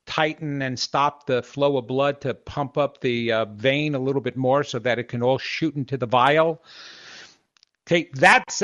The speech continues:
that's what I'm talking about is a separation. They're just trying to separate. They, you know, you're not detached. They're not detaching. They're not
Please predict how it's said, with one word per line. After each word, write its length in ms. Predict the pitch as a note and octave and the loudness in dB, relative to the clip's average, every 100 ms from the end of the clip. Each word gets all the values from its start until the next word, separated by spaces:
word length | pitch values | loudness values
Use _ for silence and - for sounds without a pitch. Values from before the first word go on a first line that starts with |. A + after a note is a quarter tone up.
| F3 | -4
that's 500 | D#3 C#3+ G#3 A#3+ - | 0 4 4 4 0
what 140 | G3+ F3+ | -2 0
I'm 140 | E3+ | 0
talking 400 | - F#3+ F#3+ F3+ | 2 2 2 -2
about 220 | D#3+ D#3+ D3 | 0 0 0
is 100 | C3 | -8
a 60 | |
separation. 960 | C3 F3+ F3 C#3+ C3 D3+ E3+ - A#2 G#2+ | -4 0 0 0 0 0 -2 -4 -6 -2
They're 180 | B2+ | -4
just 640 | B2 E3 - - - - - | -2 -2 -2 -4 -6 -6 -8
trying 560 | - D3 E3+ F3+ E3+ D#3 | -4 2 4 2 -2 -6
to 120 | D#3+ | -6
separate. 720 | - F3+ F3 C#3+ A2+ G2 F#2 | -2 -2 0 -2 0 -2 -2
They, 80 | D3 | -4
you 120 | D#3 | -2
know, 120 | F#3 | 0
you're 180 | G3 G3+ | 2 4
not 220 | A#3 C#4 | 4 2
detached. 580 | C#4 - A3 G#3 F3+ - | 0 -6 2 4 4 0
They're 100 | F#3+ | -4
not 220 | G3 A3+ | 0 -2
detaching. 640 | C4 B3+ G3+ G3 - F#3+ F3+ | -2 -2 2 2 0 -8 -4
They're 100 | F3 | 2
not 240 | F#3+ G#3+ | 2 2